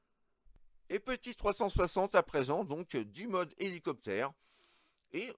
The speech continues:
je trouve quand même qu'en termes d'ingénierie, et surtout vu le contexte de l'époque, hein, je vous rappelle qu'on est en quatre-vingt-six, eh bien écoutez, je trouve que ça fait plutôt son taf. Le véhicule est sympa, la transformation, comme vous avez pu le voir, est super fun,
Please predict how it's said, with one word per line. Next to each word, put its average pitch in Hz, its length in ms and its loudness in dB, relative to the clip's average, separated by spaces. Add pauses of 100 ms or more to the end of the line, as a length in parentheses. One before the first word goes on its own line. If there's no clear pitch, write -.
(200)
je 113 220 -4
trouve 233 440 -8
quand 156 160 2
même 151 420 -2
qu'en 147 200 -8
termes 175 300 -10
d'ingénierie, 165 720 -4
et 147 100 -2
surtout 170 680 -8
vu 147 220 -8
le 143 120 0
contexte 143 560 -6
de 120 140 0
l'époque, 113 440 2
hein, 135 140 -2
je 117 80 -6
vous 104 120 -2
rappelle 107 320 2
qu'on 101 200 -6
est 101 60 -4
en 101 100 -4
quatre-vingt-six, - 840 -6 (420)
eh 113 60 -10
bien 170 140 -6
écoutez, 175 380 -10
je 165 140 -4
trouve 185 360 -10
que 196 160 -6
ça 143 220 -2
fait 208 160 -4
plutôt 185 400 -4
son 165 220 -8
taf. - 380 2 (580)
Le 202 340 -4
véhicule 190 500 -4
est 185 80 2
sympa, 170 460 -2
la 180 160 -8
transformation, 170 800 -4
comme 160 160 -2
vous 139 120 -10
avez 151 140 0
pu 156 140 -10
le 143 60 -8
voir, 151 360 2
est 135 100 -4
super - 460 -6
fun, 151 240 -2